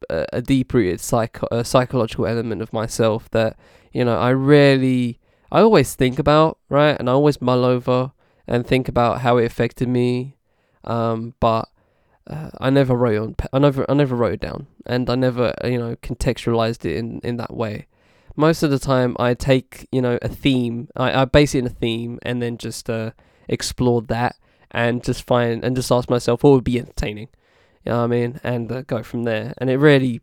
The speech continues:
you know, comes back to me and my personal issues. But, you know, that's writing, right?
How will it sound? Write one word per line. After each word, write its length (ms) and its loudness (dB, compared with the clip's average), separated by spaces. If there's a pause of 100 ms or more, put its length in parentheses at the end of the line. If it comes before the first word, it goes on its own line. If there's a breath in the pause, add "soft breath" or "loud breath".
you 80 0
know, 100 -4
comes 300 -6
back 220 -6
to 120 -4
me 340 -6
and 140 -10
my 200 -8
personal 500 -8
issues. 380 -18 (2500 soft breath)
But, 100 0
you 220 2
know, 120 2
that's 280 0
writing, 540 -2
right? 280 -4